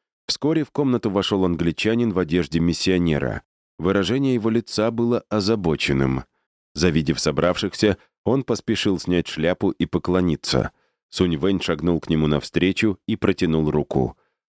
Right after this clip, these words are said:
"Откуда вы, мистер Морган?" "Только что из Шанхая", ответил иностранец.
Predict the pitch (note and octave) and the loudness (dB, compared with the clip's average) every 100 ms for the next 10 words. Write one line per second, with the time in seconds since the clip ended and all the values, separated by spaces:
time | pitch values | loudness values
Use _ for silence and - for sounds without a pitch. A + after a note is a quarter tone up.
0 | _ F#2+ G2 - F#3+ G#2 F2 F2 C#3+ - | _ 0 0 -2 0 0 0 0 0 0
1 | G2 F#2+ F2 C#2+ C2+ A#1+ - _ _ _ | 0 2 0 0 0 -2 -4 _ _ _
2 | _ _ _ G#2+ B2+ B2 C#3+ - C#3+ C3+ | _ _ _ 0 0 0 -4 -2 -2 -2
3 | - C#3+ C#3+ - F2+ E2 D#2+ C#2+ _ G2 | 0 -2 0 0 2 2 0 -2 _ 0
4 | F#2 F2 F2 F2 E2 E2 D#2 - E2 D#2+ | 0 0 -2 0 0 0 0 0 2 0
5 | - - | -2 -6